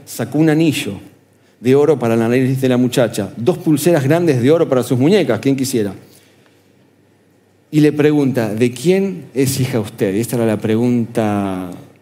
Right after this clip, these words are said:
matadora, la pregunta que definía si había tenido sentido el viaje o no. "Y dígame, por favor, ¿tendrá su padre lugar para hospedarnos?". Y le dice, "Soy hija de Betuel y mis abuelos son Nacor".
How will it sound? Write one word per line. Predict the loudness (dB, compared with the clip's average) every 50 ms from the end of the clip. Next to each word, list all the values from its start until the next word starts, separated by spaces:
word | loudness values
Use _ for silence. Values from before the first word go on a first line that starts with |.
| _ _ _ _ _ _ _ _ _ _ _ _ -12
matadora, | -8 -8 -6 -4 -2 0 0 2 2 2 0 -2 -6 -8 -14 -18 -20 _ _ _ _ _ _ _ _ _ _ _
la | -16 -8
pregunta | -4 -2 0 0 0 0 0
que | 0 0
definía | 0 0 0 0 0 2 2 4 4 2 2 0 -2 -6 -10 -16 -18 -20 -20 -20
si | -10 -4 -2
había | 0 2 2 2
tenido | 2 0 2 2 0 0
sentido | -2 -2 -2 0 2 2 2 2
el | 2 2
viaje | 2 2 0 -2 -4 -4 -2
o | -2
no. | -2 -4 -6 -10 -16 -20 -20 _ _ _ _ _ _ _ _ _ _ _ _ _ _ _ _ _ _ _ _ _ _ _ _ _ _ _ _ _ _ _ _ _ -20 -20 -20 -20 _ _ _ _ _ -4
"Y | 0 2
dígame, | 2 4 4 2 2 2
por | 2 0 0
favor, | 0 2 2 2 2 2
¿tendrá | 2 0 2 2 2
su | 0 0 0 0
padre | 2 0 2 2
lugar | 2 2 2 2 2 0
para | 0 -2 -2
hospedarnos?". | 0 0 2 2 2 2 0 0 -2 -4 -4 -8 -14 -20 -20 _ _ _ _ _ _ _ -2
Y | 0
le | 2
dice, | 2 4 2 2 0
"Soy | 0 0 2 2 0
hija | 0 0 0
de | 0 0
Betuel | 0 -2 -2 -2 -2 -2 -2 -4 -8 -12 -18 -18 _
y | -4 -2
mis | -2 -2 -2 -2
abuelos | 0 2 2 2 2 0 0
son | 0 0 0 0 0 -2 -4 -2
Nacor". | 0 0 2 0 2 2 0 0 0 0 -4 -8 -12